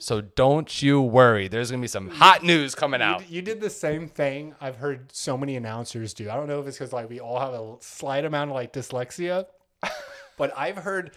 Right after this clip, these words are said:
Speaker 2: legit, like, E S P N announcers, two D N announcers,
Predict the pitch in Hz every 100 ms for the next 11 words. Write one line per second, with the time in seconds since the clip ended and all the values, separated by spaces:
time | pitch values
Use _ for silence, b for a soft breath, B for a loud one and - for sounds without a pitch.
0 | b 139 135 151 135 147 170 143 127 123
1 | 147 160 - 165 156 151 151 151 160 147
2 | - 196 180 165 165 160 165 156 170 156